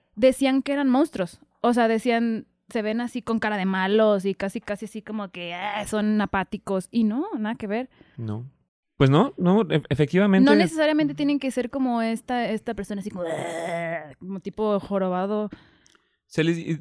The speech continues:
Speaker 2: eh, una, una de las cosas o características es que son muy carismáticos.
Speaker 1: Sí, hay algunos que son muy carismáticos. Es que por eso digo, no hay como una fórmula exacta para
Speaker 2: <laughs>
Speaker 1: definir un asesino.
Speaker 2: Así.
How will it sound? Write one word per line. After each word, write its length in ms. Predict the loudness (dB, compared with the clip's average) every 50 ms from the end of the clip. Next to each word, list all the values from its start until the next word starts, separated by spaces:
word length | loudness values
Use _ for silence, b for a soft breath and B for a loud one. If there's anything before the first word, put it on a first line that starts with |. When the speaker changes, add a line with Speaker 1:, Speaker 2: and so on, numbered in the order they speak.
| -6 -6
Speaker 2:
eh, 160 | -6 -2 2
una, 280 | 4 6 6 6 6 6
una 220 | 6 6 6 6
de 60 | 6 6
las 220 | 6 4 4 2
cosas 300 | 4 2 2 2 2 0
o 80 | 0 0
características 880 | 2 2 0 0 0 -2 -2 -2 -2 -6 -6 -8 -4 -2 -2 -4 -4 -6
es 120 | -8 -10 -8
que 100 | -6 -4
son 180 | -2 -2 0
muy 180 | 2 2 0 2
carismáticos. 1080 | 4 2 2 2 2 0 0 0 -2 -2 -4 -8 -8 -8 -8 -10 -10 -10 -12 -16 _ _ _ _ _ _ _ _ _ _ _ _ _ _ _ -20 -20 -20 _ _
Speaker 1:
Sí, 400 | -14 -6 -4 -2 -2 -2 -4 -6 -10 -10 -4
hay 140 | -2 0 0
algunos 300 | 2 2 0 0 -2 -2
que 80 | -6
son 160 | -10 -6 -4
muy 120 | -4 -4 -4
carismáticos. 680 | -6 -6 -4 -2 -2 -2 -2 -4 -6 -6 -6 -8 -8 _ -4
Es 100 | -4 -2
que 80 | -2 -2
por 100 | -4 -4
eso 140 | -4 -2 -2
digo, 160 | -2 -2 -2
no 100 | -2 -4
hay 80 | -4 -4
como 180 | -4 -4 -2 -2
una 220 | 0 0 -2 -2
fórmula 640 | -2 0 2 2 4 4 2 2 0 0 0 0 0 0
exacta 420 | -2 -2 -2 -4 -2 -2 -4 -2
para 220 | 0 0 0 0 0
Speaker 2:
<laughs> 0 |
Speaker 1:
definir 400 | -2 -4 -2 -2 0 2 4 4
un 120 | 4 4
asesino. 440 | 2 0 -6 -12 -12 -10 -10 -12 -12 _ _ _ -12
Speaker 2:
Así. 360 | -12 -12 -10 -10 -10 -10